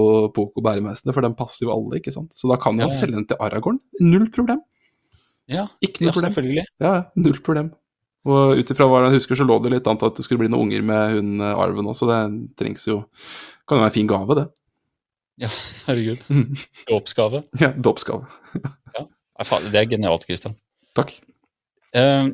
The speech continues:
Speaker 2: jeg har valgt å sette Merry og Pippin som en.
Speaker 1: Å ja.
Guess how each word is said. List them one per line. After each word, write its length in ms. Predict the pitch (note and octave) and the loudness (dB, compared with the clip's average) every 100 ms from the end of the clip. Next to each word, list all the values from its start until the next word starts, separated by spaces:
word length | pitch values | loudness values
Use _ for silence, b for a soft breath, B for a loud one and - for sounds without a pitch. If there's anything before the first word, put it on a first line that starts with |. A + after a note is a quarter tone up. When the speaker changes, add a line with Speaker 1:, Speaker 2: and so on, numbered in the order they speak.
| - | -4
Speaker 2:
jeg 240 | A#2+ B2 | -2 0
har 100 | B2+ B2+ | 2 2
valgt 260 | G#2+ - A#2+ | 2 2 -4
å 60 | |
sette 320 | - - A2 G#2+ | -4 -4 -2 -2
Merry 340 | G#2+ F#2+ F#2+ G2 | -2 -2 0 0
og 120 | G2 | -2
Pippin 400 | - F2 G2 G2 | -6 -8 -6 -4
som 160 | G2 G#2 | -2 -4
en. 320 | G2+ G#2+ C#3 - B B B B2 | 0 0 -2 -6 B B B -4
Speaker 1:
Å 80 | |
ja. 140 | F3 | -2